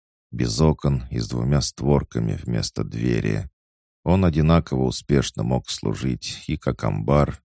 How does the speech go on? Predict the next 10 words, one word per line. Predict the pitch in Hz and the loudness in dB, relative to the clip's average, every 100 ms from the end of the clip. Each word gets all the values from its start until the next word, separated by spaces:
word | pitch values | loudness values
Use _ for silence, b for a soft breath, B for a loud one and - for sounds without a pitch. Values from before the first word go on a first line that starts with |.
| - | -4
и | |
как | 76 69 60 | -2 -2 -4
хлев. | - - 60 58 50 - - _ _ _ _ | -8 -6 -2 0 -2 -4 -12 _ _ _ _
Вот | 69 71 | -4 -2
только | - 80 - | 0 0 0
внутри | 64 53 58 - 80 80 76 | -2 -2 -4 0 2 2 0
он | 73 69 | -2 -2
поражал | - 60 55 57 73 69 | 0 0 0 2 2 2
своей | - - 64 57 50 80 | 0 0 0 -2 -4 -6
пустотой. | - 60 - 53 - - 57 52 50 | -4 0 2 0 -4 -2 0 0 -2